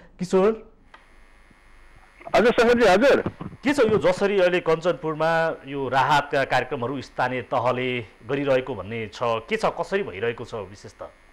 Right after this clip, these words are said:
Speaker 2: अ, यो कञ्चनपुरमा अहिले राहत वितरण कार्यक्रम चाहिँ यो स्थानीय सरकारहरूले चाहिँ, अ, जो दैनिक ज्याला मजदुरी गरेर खाने,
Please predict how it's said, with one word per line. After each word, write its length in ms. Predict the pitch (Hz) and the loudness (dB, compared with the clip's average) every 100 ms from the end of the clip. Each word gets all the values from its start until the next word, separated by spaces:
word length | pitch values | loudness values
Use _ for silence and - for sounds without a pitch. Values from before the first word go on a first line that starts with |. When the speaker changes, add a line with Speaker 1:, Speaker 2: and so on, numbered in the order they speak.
| _ - | _ -10
Speaker 2:
अ, 100 | 127 - - - - - - - - _ _ - 185 | -10 -10 -20 -20 -20 -20 -20 -20 -20 _ _ -10 0
यो 480 | 208 196 165 147 | 2 4 4 4
कञ्चनपुरमा 600 | - 208 214 262 262 269 | 2 0 0 -2 0 2
अहिले 200 | 254 220 | 2 2
राहत 360 | 202 185 190 202 | 2 2 2 0
वितरण 420 | 180 175 185 185 | -2 -2 0 0
कार्यक्रम 600 | 175 170 165 165 170 170 | 2 2 2 2 2 0
चाहिँ 560 | 156 175 180 185 180 147 | 0 0 2 0 -2 0
यो 300 | 160 151 147 156 | 2 4 4 0
स्थानीय 320 | - 165 165 | -2 0 0
सरकारहरूले 1160 | - 151 - 156 156 151 131 87 - 131 139 139 | -2 -4 0 2 2 0 -2 -8 -4 -4 -2 -4
चाहिँ, 400 | - 143 165 170 - - 131 | -2 0 0 -4 -10 -12 -4
अ, 240 | 139 139 135 - - | 0 0 -2 -8 -8
जो 140 | - 214 | 0 0
दैनिक 440 | 170 185 220 202 | 2 0 0 -4
ज्याला 280 | 165 160 160 | 0 2 2
मजदुरी 600 | 151 143 151 139 160 165 | 0 0 0 0 -2 0
गरेर 640 | 143 143 139 147 156 160 156 - | 0 0 0 2 4 2 0 -8
खाने, 280 | - 147 | -6 -2